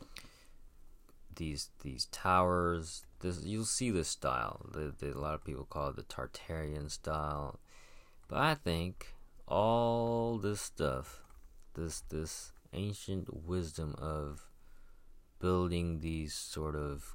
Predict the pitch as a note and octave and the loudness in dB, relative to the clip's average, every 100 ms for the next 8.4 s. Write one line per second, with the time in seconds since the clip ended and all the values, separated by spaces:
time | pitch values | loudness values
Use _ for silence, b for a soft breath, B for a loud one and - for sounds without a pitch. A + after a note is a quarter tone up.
0 | - - - - E2+ E2+ E2 D#2+ - E2 | -12 -10 -6 0 2 2 2 -2 -4 -2
1 | D#2 D2 C2 C#2+ - - F2+ E2+ E2 - | -2 -2 -4 -8 -12 -6 -2 -2 -4 -6
2 | D#2 C#2+ C#2+ D2+ D2 - - b b b | -4 -4 -2 -2 -2 -4 -10 b b b
3 | b - D#2 D2 D#2 D#2 D2 C#2 C#2 - | b -4 -2 0 0 -2 -2 -4 -6 -6
4 | - - - - - - - - - - | -6 -6 -8 -12 -16 -16 -18 -20 -20 -18
5 | - - - - - - - B B B | -16 -14 -14 -16 -18 -12 -12 B B B
6 | B B - D#2+ A2+ A#2+ - - - - | B B -6 4 8 8 4 -2 -2 -4
7 | - - - - - E2+ F2 - E2 D#2+ | -10 -18 -18 -8 2 4 4 2 0 0
8 | D#2 - - | -2 -6 -14